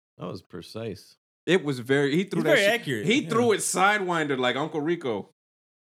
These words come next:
Speaker 1: Why did he throw it?
Speaker 2: I don't know. I think
Speaker 1: I
Speaker 2: she might have grabbed him a certain
Speaker 1: I
Speaker 2: way
Speaker 1: thought
Speaker 2: or
Speaker 1: it was
Speaker 2: something
Speaker 1: because
Speaker 2: like
Speaker 1: the
Speaker 2: that.
Speaker 1: mic wasn't working. He just got mad. <laughs> He just fucking
Speaker 3: <laughs> Yo, I'm taking it out on this girl.
Speaker 2: <laughs>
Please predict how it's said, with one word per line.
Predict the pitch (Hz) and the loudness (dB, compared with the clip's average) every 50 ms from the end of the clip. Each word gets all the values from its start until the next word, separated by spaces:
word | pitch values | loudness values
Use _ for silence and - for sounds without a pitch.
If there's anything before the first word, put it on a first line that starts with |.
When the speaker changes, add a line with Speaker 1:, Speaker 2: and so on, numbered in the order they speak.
| _ _ _ _ _ _ | _ _ _ _ _ _
Speaker 1:
Why | 87 95 131 165 | -8 -8 -6 -6
did | 196 214 | -6 -6
he | 220 269 | -6 -6
throw | 254 - 302 311 330 330 330 | -6 -8 -10 -10 -8 -8 -10
it? | 330 _ _ _ _ _ _ _ - | -12 _ _ _ _ _ _ _ -10
Speaker 2:
I | - - 135 147 165 165 | -6 -4 -2 -2 -2 -4
don't | 160 165 156 | -6 -8 -10
know. | 151 147 | -10 -8
I | 139 135 | -10 -10
think | 135 165 147 143 | -10 -10 -10 -8
Speaker 1:
I | |
Speaker 2:
she | 156 170 | -8 -8
might | 170 165 143 123 | -6 -6 -4 -4
have | 113 87 - | -6 -6 -8
grabbed | - 110 120 139 147 135 131 135 | -8 -6 -4 -4 -4 -4 -6 -8
him | 123 123 | -10 -12
a | 117 117 | -12 -12
certain | - 131 123 117 - | -12 -12 -12 -10 -8
Speaker 1:
I | - | -8
Speaker 2:
way | 233 226 | -6 -4
Speaker 1:
thought | 226 247 | -4 -2
Speaker 2:
or | 220 | -2
Speaker 1:
it | 165 | -2
was | 147 131 | -2 -2
Speaker 2:
something | 127 139 123 | -2 -4 -2
Speaker 1:
because | - 165 139 123 | -2 -2 -2 0
Speaker 2:
like | 107 98 | -2 -4
Speaker 1:
the | 98 | -4
Speaker 2:
that. | 95 120 | -2 -2
Speaker 1:
mic | 156 190 226 - | -2 -4 -4 -4
wasn't | 113 110 98 98 92 87 | -4 -4 -4 -4 -6 -6
working. | 92 98 95 87 87 95 | -6 -6 -6 -6 -8 -8
He | 101 113 | -8 -8
just | 113 107 | -6 -6
got | 101 110 80 80 | -6 -6 -6 -6
mad. | 82 69 98 107 | -8 -4 2 2
<laughs> | - - - 254 - 143 165 220 160 | 2 2 2 0 0 2 2 2 2
He | 214 | 4
just | 202 226 - - | 4 2 2 0
fucking | 185 - 147 - - 214 160 | -2 -6 -6 -4 -4 -2 0
Speaker 3:
<laughs> | |
Yo, | 175 254 262 214 | 2 4 4 2
I'm | 185 - 214 190 156 | 2 2 0 0 0
taking | - 202 175 160 156 | 0 -2 -2 -2 -2
it | 139 135 | -2 0
out | 143 139 131 | 0 0 0
on | 127 123 | 0 2
this | 453 - - - | 2 2 2 0
girl. | - 127 120 113 117 135 - - - - - | -2 -2 -2 0 -2 -2 -4 -6 -8 -4 0
Speaker 2:
<laughs> | - | 2